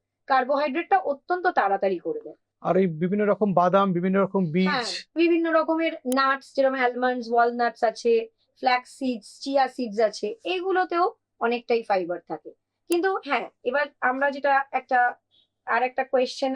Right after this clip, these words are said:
Speaker 1: এটা হতে পারে, সেটা হচ্ছে যদি ইকোনমিক্যাল ব্যাকগ্রাউন্ড আমরা দেখি, সেক্ষেত্রে রেগুলার যেটা বললাম, আর যারা অ্যাফোর্ড করতে পারবেন ফ্ল্যাক্স সিডস, চিয়া সিড,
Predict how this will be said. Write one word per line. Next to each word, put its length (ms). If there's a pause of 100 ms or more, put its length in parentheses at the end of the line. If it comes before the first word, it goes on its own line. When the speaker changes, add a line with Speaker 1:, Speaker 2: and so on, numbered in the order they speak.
Speaker 1:
এটা 180
হতে 260
পারে, 320
সেটা 440
হচ্ছে 180
যদি 240
ইকোনমিক্যাল 680
ব্যাকগ্রাউন্ড 520
আমরা 220
দেখি, 400 (240)
সেক্ষেত্রে 560 (300)
রেগুলার 520
যেটা 220
বললাম, 320 (100)
আর 120
যারা 380 (200)
অ্যাফোর্ড 440
করতে 240
পারবেন 380
ফ্ল্যাক্স 300
সিডস, 360
চিয়া 260
সিড, 320